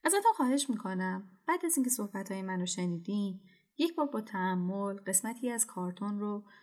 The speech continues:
که حالا با نام شکلات در واقع معروفه،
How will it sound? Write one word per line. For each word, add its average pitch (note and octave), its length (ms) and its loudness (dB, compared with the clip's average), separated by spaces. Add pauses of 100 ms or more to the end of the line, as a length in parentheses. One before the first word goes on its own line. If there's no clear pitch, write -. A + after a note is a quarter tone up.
(140)
که C#4+ 100 0
حالا C4 180 4
با B3 180 0
نام A3 360 0
شکلات F#3+ 680 -2
در F3+ 200 0
واقع F3 200 -4
معروفه، F3+ 840 0